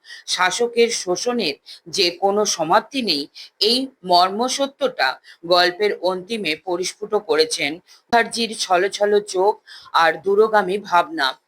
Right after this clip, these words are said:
মুখার্জির ভবিষ্যৎ চিন্তা ও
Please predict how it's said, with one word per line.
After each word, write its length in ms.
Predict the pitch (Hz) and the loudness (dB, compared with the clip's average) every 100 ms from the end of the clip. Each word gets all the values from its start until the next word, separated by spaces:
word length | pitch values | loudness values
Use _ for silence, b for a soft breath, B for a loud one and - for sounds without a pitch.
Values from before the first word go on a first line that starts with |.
| B B B | B B B
মুখার্জির 520 | 233 240 269 269 320 247 | -4 2 0 2 -2 2
ভবিষ্যৎ 600 | 208 208 247 - 214 175 | 2 2 -2 2 2 2
চিন্তা 420 | - 208 208 202 214 - | -2 -4 0 2 2 0
ও 100 | 190 | 0